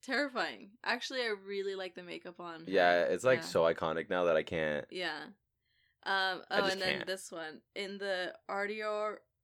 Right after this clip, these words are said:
Speaker 1: art-, artiogram? Artiogram? Artiogram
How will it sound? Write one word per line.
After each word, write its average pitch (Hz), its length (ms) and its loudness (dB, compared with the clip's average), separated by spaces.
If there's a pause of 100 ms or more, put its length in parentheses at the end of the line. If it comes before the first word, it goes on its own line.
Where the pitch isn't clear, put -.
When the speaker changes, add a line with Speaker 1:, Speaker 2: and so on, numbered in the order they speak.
(220)
Speaker 1:
art-, 180 240 -8 (300)
artiogram? 220 920 -4 (360)
Artiogram? 247 600 -8 (300)
Artiogram 170 580 -4